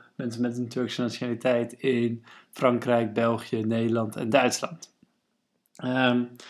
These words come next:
en, ehm, je-, die ministers kwamen dus hier politiek campagne voor. Ehm,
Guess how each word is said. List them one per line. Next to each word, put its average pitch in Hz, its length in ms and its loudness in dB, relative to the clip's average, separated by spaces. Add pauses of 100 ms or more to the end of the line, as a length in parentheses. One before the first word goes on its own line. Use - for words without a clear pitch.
(380)
en, 143 420 6
ehm, 135 580 2 (960)
je-, 160 380 6 (180)
die 135 300 -4
ministers 151 520 2
kwamen 143 300 6
dus 123 140 0
hier 139 160 6
politiek 139 380 4
campagne 139 480 2
voor. 131 280 -8 (580)
Ehm, 147 480 4